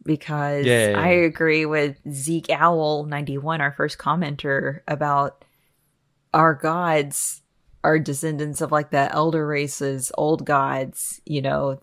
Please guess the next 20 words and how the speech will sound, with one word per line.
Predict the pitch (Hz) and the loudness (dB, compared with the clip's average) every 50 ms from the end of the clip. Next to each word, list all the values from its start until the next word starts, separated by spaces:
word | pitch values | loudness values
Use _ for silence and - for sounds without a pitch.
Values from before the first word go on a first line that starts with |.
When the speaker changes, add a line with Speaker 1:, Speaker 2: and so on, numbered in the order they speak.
| _ - | _ -6
Speaker 1:
that | - 156 131 131 - - - _ _ _ _ _ _ _ | -2 -2 0 0 -2 -6 -10 _ _ _ _ _ _ _
Speaker 2:
Mm-hmm. | - 101 98 92 92 95 - | -8 -8 -6 -8 -6 0 4
Speaker 1:
are | 151 143 139 139 135 135 - - _ _ _ _ _ _ _ | 6 6 6 6 4 2 -2 -4 _ _ _ _ _ _ _
similar | - - - 190 175 175 160 156 | 0 2 4 4 4 4 2 0
to | 151 - 143 | 0 -2 -2
Darkseid's | 147 147 143 143 - - 165 139 139 135 - | 0 0 0 0 0 0 2 2 2 0 0
father, | - - 143 143 151 143 139 143 143 143 | 2 4 4 4 4 2 -2 -2 -2 -4
that | 143 - - | -4 -4 -4
they | 139 143 143 | -2 -2 -2
are | 139 143 143 147 139 139 - _ _ _ _ _ _ _ _ _ _ _ _ _ _ _ _ _ _ _ - | 0 0 0 -2 -2 -4 -8 _ _ _ _ _ _ _ _ _ _ _ _ _ _ _ _ _ _ _ 4
a | - 170 | 4 4
totally | - - 175 175 175 160 156 156 156 | 4 4 2 0 2 2 0 0 -2
different | 143 135 175 170 170 - 170 165 147 139 - - 143 135 | 0 2 2 2 2 0 -4 -4 -4 -6 -8 -12 -10 -4
being | 127 170 147 143 147 139 123 117 107 101 143 151 - _ _ _ _ _ _ _ _ _ _ _ - | -2 0 0 0 0 -2 -2 -4 -6 -8 -10 -14 -16 _ _ _ _ _ _ _ _ _ _ _ 0
than | 160 165 156 147 147 | 2 2 2 2 0
a | 139 | -2
Speaker 2:
Mm-hmm. | 143 139 98 - | -4 -4 -8 -6
Speaker 1:
Kryptonian. | - - 165 139 - 160 139 139 135 131 139 139 139 131 156 - - | -4 -4 -4 -2 0 -2 -2 -2 -4 -6 -6 -6 -6 -8 -10 -8 -6
Um, | 151 143 139 135 131 131 127 143 - _ | -4 -4 -4 -4 -6 -8 -10 -14 -16 _
so | - - - 147 147 135 131 131 127 127 | -10 -2 2 4 4 4 4 2 -2 -6